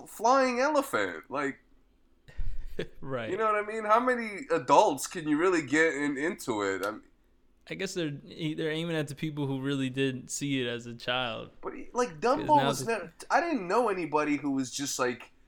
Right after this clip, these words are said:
Speaker 1: like, super into Dumbo. <laughs>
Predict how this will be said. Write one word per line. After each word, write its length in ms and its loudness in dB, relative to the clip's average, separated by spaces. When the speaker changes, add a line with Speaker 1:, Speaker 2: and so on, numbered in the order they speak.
Speaker 1:
like, 220 -4
super 680 0
into 340 -2
Dumbo. 1040 2
<laughs> 40 -20